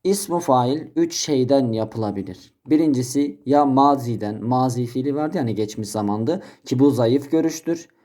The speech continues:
Mesela nasaraydı yani nasaradan yapabiliriz bunu. Ne yaptık? Elifi faaliyet getirdik. Hani şimdi bak kardeşler buradaki elife ne diyorlar? Elife faaliyet yani ismu fail,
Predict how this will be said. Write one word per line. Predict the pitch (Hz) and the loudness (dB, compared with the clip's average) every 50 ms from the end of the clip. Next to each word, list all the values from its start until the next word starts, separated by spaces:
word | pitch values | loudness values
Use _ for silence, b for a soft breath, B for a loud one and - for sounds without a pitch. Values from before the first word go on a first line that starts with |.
| _ - | _ -4
Mesela | 131 143 147 151 151 147 156 151 143 B B B B B - | -2 -2 0 0 0 2 2 0 -2 B B B B B -2
nasaraydı | 127 143 156 160 160 160 - 160 156 165 170 170 180 | 2 4 4 4 2 2 0 2 2 2 0 2 2
yani | 180 151 131 123 | 2 2 2 2
nasaradan | 131 139 135 139 143 131 131 135 143 143 | 2 2 2 2 0 2 2 2 2 2
yapabiliriz | 135 127 131 143 123 127 127 127 117 113 101 95 | 0 0 -2 -2 -2 -2 -2 -2 -4 -4 -6 -6
bunu. | 98 101 92 90 95 139 | -6 -6 -6 -4 0 2
Ne | |
yaptık? | 160 160 156 - - - 165 165 - b b b b b b b b - | 4 4 2 2 -2 -6 -6 -6 -8 b b b b b b b b 2
Elifi | 147 147 160 170 - 190 | 2 2 2 2 0 -2
faaliyet | 180 - - 135 131 127 120 123 131 131 127 131 | 0 2 2 2 2 2 2 2 2 0 0 -4
getirdik. | 127 113 117 113 101 101 110 107 | -6 -6 -4 -6 -6 -6 -6 -4
Hani | 135 147 143 139 | -2 -2 -2 0
şimdi | 123 147 147 143 | -2 -2 0 0
bak | 139 131 - | -2 -2 -2
kardeşler | 143 135 131 127 147 143 - 135 127 120 | -2 -2 -2 -2 -2 -2 -2 -2 2 2
buradaki | 147 147 139 147 143 - - | 2 2 2 0 0 -2 -4
elife | - 127 127 123 131 131 - 156 165 - - | -2 -2 0 0 0 0 -2 -4 -4 -4 -2
ne | - 143 151 135 | 0 0 2 2
diyorlar? | 139 139 131 131 170 185 180 b b b b b - | 2 2 2 2 0 -2 -4 b b b b b -2
Elife | 135 135 135 160 160 - 180 175 | 0 2 2 0 2 0 -2 -2
faaliyet | 180 - 123 113 113 117 117 120 113 - | 0 0 0 0 0 0 -2 -2 -2 -2
yani | 120 110 110 | -4 -4 -2
ismu | - 143 - - 143 | -4 -4 -2 -2 -4
fail, | 123 - 120 120 127 135 | -2 0 0 2 2 2